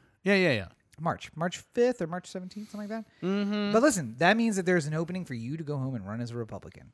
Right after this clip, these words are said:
Speaker 1: <laughs>
Speaker 2: And if I know anything about Maryland, the Republicans got a strong
Speaker 1: <laughs>
Speaker 2: chance in the city of Baltimore.
Speaker 1: Just, I would just go around being like, "Hey, Baltimore,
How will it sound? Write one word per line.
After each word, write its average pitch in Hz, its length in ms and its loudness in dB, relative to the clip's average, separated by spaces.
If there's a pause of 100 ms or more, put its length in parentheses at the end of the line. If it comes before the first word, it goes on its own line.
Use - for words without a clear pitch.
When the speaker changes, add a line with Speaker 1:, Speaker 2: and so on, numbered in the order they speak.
(120)
Speaker 1:
<laughs> - 60 6 (760)
Speaker 2:
And - 60 2
if 147 80 4
I 202 140 10
know 226 100 6
anything 226 240 6
about 214 200 6
Maryland, 160 440 6 (640)
the 139 80 0
Republicans 151 420 2
got 135 140 0
a 120 40 -4
strong 156 1000 2
Speaker 1:
<laughs> - 20 -2
Speaker 2:
chance 147 340 -2
in 143 80 -6
the 135 60 -6
city 135 180 -4
of 131 60 -4
Baltimore. 101 480 -6 (1300)
Speaker 1:
Just, 214 300 2
I 180 100 12
would 247 140 8
just 202 140 2
go 185 120 12
around 170 300 10
being 156 180 6
like, 147 220 2 (160)
"Hey, 190 260 6
Baltimore, 135 500 -2